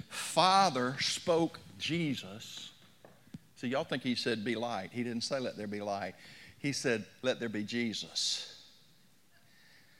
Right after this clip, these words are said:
And out of Jesus, light was formed because he knew what the mind of the Father was. If you don't believe it, go read the Word. Everything that is created was created by him and for him. Who? Jesus.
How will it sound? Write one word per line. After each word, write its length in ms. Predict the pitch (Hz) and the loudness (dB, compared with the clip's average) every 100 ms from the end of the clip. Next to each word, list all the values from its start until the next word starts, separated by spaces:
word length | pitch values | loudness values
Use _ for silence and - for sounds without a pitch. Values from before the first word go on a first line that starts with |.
| - - | -12 -4
And 100 | 123 | 0
out 180 | 127 120 | 2 0
of 100 | 101 | 0
Jesus, 580 | 135 135 - 110 - - - | 0 2 0 -4 -8 -12 -10
light 480 | 104 117 123 117 - | -6 -4 -4 -6 -6
was 100 | 104 | -12
formed 340 | - 107 104 | -10 -8 -8
because 260 | 104 - - | -8 -8 -6
he 100 | 110 | -4
knew 160 | 110 | -4
what 220 | 107 107 - | -6 -8 -8
the 40 | |
mind 320 | 101 101 101 | -8 -8 -8
of 60 | 95 | -10
the 80 | 95 | -10
Father 380 | 104 107 95 | -8 -8 -8
was. 240 | 98 85 - - - - - - - | -10 -10 -16 -20 -20 -20 -18 -14 -8
If 120 | 127 | -2
you 60 | 143 | 0
don't 180 | 127 107 | 0 0
believe 220 | 131 143 | 0 0
it, 60 | |
go 120 | 110 117 | -2 -2
read 300 | 113 113 110 | -2 -4 -4
the 80 | |
Word. 260 | 127 143 107 | -4 -4 -4
Everything 460 | 113 120 123 120 117 | -2 -2 -2 -2 -2
that 100 | 120 | 0
is 180 | 123 | -2
created 460 | - 120 110 113 110 | -2 -2 -2 -2 -2
was 260 | 117 123 - | -2 -2 -4
created 460 | - 107 104 101 | -4 -4 -4 -4
by 240 | 107 113 120 | -2 0 0
him 320 | 131 127 117 | -2 -2 -4
and 220 | 107 107 | -4 -6
for 300 | - 110 107 - | -6 -6 -8 -10
him. 320 | 92 85 - - - - _ _ - - - - | -12 -12 -16 -20 -20 -20 _ _ -20 -20 -16 -4
Who? 220 | 214 113 - - - - - - _ - - - _ _ | -2 -2 -6 -20 -20 -20 -20 -20 _ -20 -20 -20 _ _
Jesus. 880 | - 156 165 139 - - - - - | -14 -10 -8 -10 -12 -12 -8 -8 -10